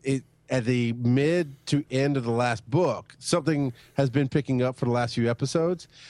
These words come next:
And then it's like, "Oh, the story's over. Oh, wait, here's another story arc." And in the very next comic book, they'll have some big thing going off again. I, I want that to happen here. I think it did. It's Hydra kinda wrapped m-, really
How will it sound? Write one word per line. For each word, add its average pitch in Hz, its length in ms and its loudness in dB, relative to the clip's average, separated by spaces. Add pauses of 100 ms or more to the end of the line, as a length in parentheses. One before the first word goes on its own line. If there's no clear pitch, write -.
(220)
And 139 200 2
then 151 100 2
it's 131 100 -2
like, 135 180 0
"Oh, 143 260 2
the 135 100 0
story's 131 460 0
over. 117 460 2 (320)
Oh, 180 180 2
wait, 202 280 2
here's 147 280 0
another 202 300 2
story 147 320 0
arc." 117 260 -2
And 123 140 -2
in 117 120 0
the 113 80 0
very 151 380 -2
next 139 320 -4
comic 123 300 -2
book, 110 200 -2
they'll 107 120 0
have 104 160 0
some 101 160 -2 (120)
big 117 280 0
thing 107 220 0
going 101 260 0
off 95 180 -2
again. 110 320 0 (500)
I, 135 340 2 (140)
I 135 120 0
want 127 340 0
that 113 200 -2
to 120 80 -4
happen 110 260 -2
here. 147 220 0
I 117 40 0
think 139 220 -2
it 123 120 -6
did. 131 320 0 (360)
It's 131 380 -2
Hydra 156 520 0
kinda 247 460 -2
wrapped 214 720 -2
m-, 208 420 -2
really 240 420 2